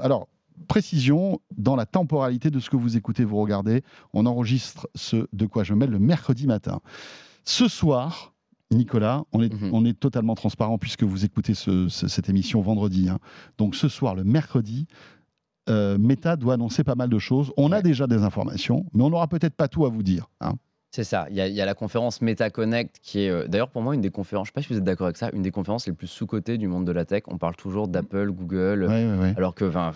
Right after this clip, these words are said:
Speaker 2: Facebook, c'est trois milliards de personnes quasiment quotidiennement qui se connectent. Et pourtant, euh, ça intéresse pas, alors que, bah, leurs annonces, elles concernent la moitié de l'humanité. Donc, je trouve ça un peu dommage. Donc, ils ont leur grosse conférence ce soir. Euh, on sait pas tout ce qui va être annoncé.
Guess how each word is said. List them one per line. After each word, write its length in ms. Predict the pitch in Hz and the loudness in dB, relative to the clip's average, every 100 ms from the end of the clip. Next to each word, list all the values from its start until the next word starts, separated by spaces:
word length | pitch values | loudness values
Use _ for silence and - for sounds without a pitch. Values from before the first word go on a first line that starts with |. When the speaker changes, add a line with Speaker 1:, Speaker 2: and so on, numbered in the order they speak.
| 76 | -10
Speaker 2:
Facebook, 420 | - 101 90 139 | -8 -6 -2 -4
c'est 80 | - | -4
trois 180 | - 113 | -6 -2
milliards 360 | 110 107 117 120 | 0 0 0 0
de 100 | 101 | -2
personnes 500 | 98 90 - 131 117 | -2 -4 -2 -2 -2
quasiment 360 | 98 92 110 | -4 -2 -2
quotidiennement 720 | 107 - - 98 98 110 143 | -4 -10 -4 -2 0 -2 -4
qui 100 | 113 | -8
se 60 | - | -6
connectent. 440 | 104 98 143 - - - - | -2 0 -2 -8 -20 -18 -8
Et 60 | 98 | -4
pourtant, 440 | 95 87 135 143 | -2 -2 0 0
euh, 140 | 104 95 | 0 -2
ça 160 | - | -4
intéresse 360 | 98 110 101 - | -2 0 -2 -2
pas, 200 | 101 131 | -6 -6
alors 260 | - 87 - | -6 -8 -6
que, 100 | 90 | -8
bah, 560 | 82 78 78 73 65 | -6 -4 -6 -6 -8
leurs 360 | 67 87 95 92 | -6 -4 -4 -2
annonces, 360 | 98 110 147 98 | -2 -2 -4 -4
elles 180 | 90 | -6
concernent 360 | 82 - 139 123 | -8 -10 -6 -4
la 40 | |
moitié 240 | 101 98 120 | -2 -4 -2
de 60 | |
l'humanité. 440 | 104 104 104 87 80 | -2 -2 -2 -4 -6
Donc, 140 | 78 - _ _ _ _ | -8 -12 _ _ _ _
je 60 | - | -14
trouve 140 | 90 | -8
ça 100 | - | -4
un 80 | 98 | -2
peu 160 | 98 92 | -2 0
dommage. 320 | 90 117 123 | 0 0 -2
Donc, 220 | 95 - | -10 -8
ils 120 | 87 | -6
ont 60 | 110 | -2
leur 240 | 107 95 | 0 0
grosse 260 | 90 107 139 | -2 -4 -4
conférence 440 | 120 - 101 101 | -8 -6 -4 -4
ce 120 | - | -6
soir. 400 | 92 - 117 147 _ - - - - | -6 -2 -2 -2 _ -20 -20 -16 -4
Euh, 460 | 95 90 90 87 85 | 0 2 2 0 -2
on 80 | 95 | -6
sait 120 | - | -8
pas 120 | - 160 | -4 -4
tout 160 | - | -6
ce 60 | - | -10
qui 120 | - | -2
va 100 | 101 | -2
être 160 | 95 95 | -2 -4
annoncé. 380 | 95 87 101 | -6 -4 -6